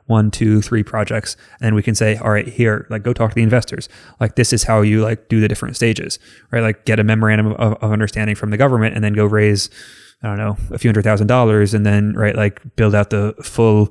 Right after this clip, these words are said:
feasibility study and then go raise, like, thirty million dollars, or whatever it is. But that, like, planning process is, it's not the same everywhere, but it's, like, similar enough. And I've seen it enough that I can go through the phases and we can put them in contact with the different groups at the different stages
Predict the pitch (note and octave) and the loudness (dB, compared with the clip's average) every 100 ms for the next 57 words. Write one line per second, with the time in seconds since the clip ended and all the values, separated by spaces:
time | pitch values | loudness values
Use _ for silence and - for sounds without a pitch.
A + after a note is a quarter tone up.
0 | - G#2+ G#2+ F#3 F3 B2 B2 A2+ A#2 A2 | 0 0 4 4 4 4 2 2 4 4
1 | G#2 G#2 G#2 G#2 G2+ G#2+ G#2 - - D3 | 2 4 4 4 2 2 -2 -2 0 2
2 | B2 A2+ A2 G#2+ G#2+ - - - A#2 G#2+ | 4 2 2 2 0 -4 -6 -2 0 -2
3 | G#2+ A#2+ - - - _ - A2+ G#2+ A2 | -6 -12 -14 -18 -20 _ 0 4 4 0
4 | - - B2 A2+ G#2+ A2+ A2 - D3+ C3+ | -8 -6 0 2 2 -2 -2 -2 0 2
5 | A#2 A2+ G#2+ - G#2+ A2+ G2+ - _ - | 0 -2 -2 -2 -2 -2 -6 -10 _ -20
6 | - _ - D#3 A#2+ G#2+ F#3 B2+ G#2 G2+ | -20 _ -4 -2 -2 0 2 2 2 2
7 | G#2+ G#2+ G#2 G#2 - A2 G2+ - _ - | 4 4 2 0 0 -2 -2 -8 _ -6
8 | - C3+ A#2+ A#2 G#2 G#2+ - A2 G#2 - | -2 2 4 4 2 0 -2 -2 -2 0
9 | B2 A2+ G#2+ A2 - A2+ A2 G#2+ G2+ A2 | -2 0 -2 -2 -4 -2 0 0 0 -4
10 | G#2+ A#2+ A#2 A#2+ G#2+ A2+ G#2+ A2 G2+ - | -2 0 2 0 0 -4 -2 -2 -4 -10
11 | - A#2+ A2+ A2+ - - A#2 A2 A2 G#2+ | -12 -6 -4 -4 -4 -2 -2 -2 -4 -2
12 | A2+ G#2 A#2 A2+ A2 A2+ G#2+ A#2 - A2+ | -2 0 -2 -2 -2 -4 -4 -6 -6 -6
13 | - B2+ A#2 - G#2 A2 G#2 | -6 -6 -8 -6 -6 -4 -6